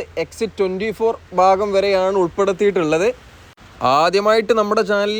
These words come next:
വീഡിയോ കാണുന്ന സുഹൃത്തുക്കളൊക്കെ സബ്സ്ക്രൈബ് ചെയ്ത് കണ്ട് കാണൽ തുടങ്ങിക്കാന്നുണ്ടെങ്കിൽ വലിയൊരു ഉപകാരം. ഇതേപോലെ കേരളത്തിന് പുറത്തുള്ള ദേശീയപാതയുടെ അപ്ഡേറ്റുകൾ നിങ്ങളിലേക്ക് എത്തിക്കുന്നതായിരിക്കും. അപ്പോൾ എൻ ഇ സെവൻ നാഷണൽ എക്സ്പ്രസ് വേ, ബംഗളൂരു ചെന്നൈ എക്സ്പ്രസ് വേ. സൗത്ത് ഇന്ത്യയിലെ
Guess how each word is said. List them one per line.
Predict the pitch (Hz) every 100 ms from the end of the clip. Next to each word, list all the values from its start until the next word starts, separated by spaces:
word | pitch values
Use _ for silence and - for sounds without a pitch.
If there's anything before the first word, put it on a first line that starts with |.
| - 185
വീഡിയോ | 190 208 196
കാണുന്ന | 196 202 202 190
സുഹൃത്തുക്കളൊക്കെ | 180 180 190 196 165 202 165
സബ്സ്ക്രൈബ് | 143 - 190 196
ചെയ്ത് | 190 190
കണ്ട് | 190 170
കാണൽ | 175 180
തുടങ്ങിക്കാന്നുണ്ടെങ്കിൽ | 175 175 170 180 175 170 175 160
വലിയൊരു | 160 165 165
ഉപകാരം. | 160 156 165 156 160
ഇതേപോലെ | 160 170 165 165 165
കേരളത്തിന് | 160 165 170 160
പുറത്തുള്ള | 160 151 170 165 156
ദേശീയപാതയുടെ | 151 160 165 165 170 160
അപ്ഡേറ്റുകൾ | 135 156 151 165 156
നിങ്ങളിലേക്ക് | 160 160 160 151
എത്തിക്കുന്നതായിരിക്കും. | 160 170 165 151 160 190 - - - -
അപ്പോൾ | 143 175 185
എൻ | 220 247 - 214
ഇ | 208 -
സെവൻ | 175 156 117 - 147
നാഷണൽ | 175 185 214 220 220 170
എക്സ്പ്രസ് | 170 - - 185 - 156
വേ, | 139 - - 135
ബംഗളൂരു | 170 190 208 220 226 - - -
ചെന്നൈ | 160 175 180 180 -
എക്സ്പ്രസ് | 143 - - 165 151 127
വേ. | 113 101 - - - - - -
സൗത്ത് | 165 208
ഇന്ത്യയിലെ | 214 226